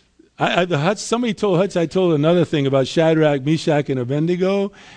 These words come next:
and he, they said he gasped when he heard that I <laughs> said what I said. It was his story, not mine, and I guess I should be careful. Now, Paul is teaching us about living by faith.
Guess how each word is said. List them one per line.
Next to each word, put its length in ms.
and 140
he, 160
they 320
said 240
he 100
gasped 760
when 280
he 80
heard 240
that 120
I 140
<laughs> 0
said 420
what 160
I 120
said. 460
It 140
was 280
his 240
story, 380
not 220
mine, 300
and 100
I 80
guess 240
I 80
should 180
be 120
careful. 500
Now, 360
Paul 280
is 120
teaching 400
us 180
about 280
living 320
by 160
faith. 560